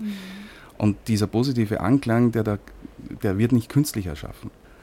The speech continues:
Speaker 2: Live-Videos sind eigentlich auch sehr kostengünstig, also im Vergleich zu einer Videoproduktion. Denn eine Kamera,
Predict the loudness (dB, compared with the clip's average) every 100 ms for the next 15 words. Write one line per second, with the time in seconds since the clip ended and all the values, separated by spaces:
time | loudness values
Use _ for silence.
0 | -6 2 2 4 4 4 4 2 2 4
1 | 4 4 0 -2 -4 -2 -2 0 -2 -2
2 | -4 -6 -10 -12 -16 -8 -4 -2 -2 -2
3 | -2 -2 -2 -2 2 2 0 -2 0 2
4 | 2 0 -6 -8 -10 -8 -10 -14 -20 -20
5 | 0 4 6 4 0 -4 -2 0 -2 0
6 | 2 2 0